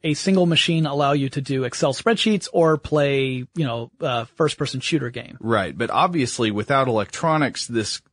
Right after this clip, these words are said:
Speaker 2: the, this ancient computer doesn't have software. It, it just has hardware. Or it's like thinking about a computer that can only run one program.
Speaker 1: Which is not that difficult to imagine. I mean, if you, if you think of calculators as a subset of computers,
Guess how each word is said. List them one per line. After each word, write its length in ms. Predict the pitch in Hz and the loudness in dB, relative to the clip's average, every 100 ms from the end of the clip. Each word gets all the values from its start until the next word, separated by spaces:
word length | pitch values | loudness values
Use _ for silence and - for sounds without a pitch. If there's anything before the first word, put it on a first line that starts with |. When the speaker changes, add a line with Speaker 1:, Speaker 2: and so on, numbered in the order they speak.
| - | -6
Speaker 2:
the, 420 | 107 98 95 90 | -2 0 0 -4
this 380 | 95 147 160 - | -2 -2 -2 -4
ancient 420 | 123 123 120 92 | -2 0 0 -4
computer 420 | 104 98 - 98 92 | -4 -6 -4 -4 -2
doesn't 300 | 107 98 - | -2 -2 -4
have 280 | 110 101 | 0 0
software. 680 | 85 - 104 - - 92 82 | -2 -2 -2 -2 -4 -4 -4
It, 100 | 73 - | -6 -8
it 160 | 101 | -10
just 340 | 87 123 123 - | -4 0 0 0
has 220 | 113 92 | -2 -2
hardware. 440 | 110 101 98 98 95 | -2 -2 0 -2 0
Or 220 | 135 120 | 0 0
it's 240 | 92 - | -4 -4
like 260 | 151 160 - | -2 -2 -4
thinking 420 | - 202 - 175 | -4 -2 -2 -2
about 240 | 123 120 | 0 0
a 40 | 110 | 0
computer 600 | 113 95 120 113 98 92 _ _ _ | -4 -6 -2 0 -2 -4 _ _ _
that 160 | 110 101 | -4 -2
can 160 | 107 | -2
only 300 | 98 127 120 | 0 2 2
run 320 | 110 104 95 95 | 0 0 -2 -2
one 240 | 98 92 | -2 -4
program. 580 | - 82 71 50 - 64 | -6 -8 -8 -14 -12 -2
Speaker 1:
Which 140 | 233 | 2
is 160 | 269 190 | 4 4
not 400 | 202 240 262 220 | 4 4 0 0
that 280 | 170 175 156 | 0 0 -2
difficult 420 | 170 165 156 151 | -2 0 -2 -2
to 100 | 147 | -2
imagine. 400 | 147 202 147 123 | 0 0 0 -2
I 40 | |
mean, 140 | 127 151 | 0 0
if 160 | 156 | 2
you, 180 | 190 175 - | 2 2 2
if 140 | 185 | 2
you 80 | 185 | 2
think 240 | - 240 | 2 2
of 160 | 214 156 | 2 0
calculators 840 | - 170 160 185 156 139 131 127 - | 0 0 2 0 0 0 -2 -4 -4
as 260 | 156 147 | -2 0
a 40 | 143 | -2
subset 640 | - 175 156 - 147 135 | 0 0 0 0 -2 0
of 240 | 160 151 139 | 0 0 0
computers, 680 | 143 127 175 135 123 117 | -4 2 2 2 -4 -8